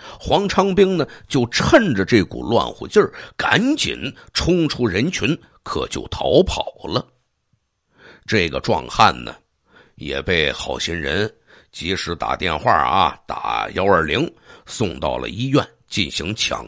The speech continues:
救。虽然伤得重，但是好歹呀，保住了性命。医院那边呢，也立刻报了警，这是严重的刑事案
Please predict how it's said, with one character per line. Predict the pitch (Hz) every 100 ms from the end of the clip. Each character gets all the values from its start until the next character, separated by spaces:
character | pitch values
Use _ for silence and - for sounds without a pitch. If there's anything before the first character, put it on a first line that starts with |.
| 52
救。 | - - _ - - -
虽 | - 277 285
然 | 135 190
伤 | - 262 277
得 | 240
重， | - 339 311 - _ _ _ -
但 | 85 58
是 | -
好 | - - 65 170
歹 | 57 -
呀， | 65 - - _ - - _
保 | 82 - 62
住 | - 69
了 | 52
性 | - - 58
命。 | 57 - _ _ _ _ _ _ _ _ _ - - _
医 | - 165
院 | 175 135 110
那 | 107
边 | 92 110 107
呢， | 98 - _ _ _ _
也 | 87 73
立 | 101 92
刻 | - 82
报 | 82 80
了 | 64
警， | - - - _ _ _ - -
这 | - 104
是 | 90
严 | 82 69 95
重 | 95 80
的 | 60
刑 | - - 65 87
事 | -
案 | 55 65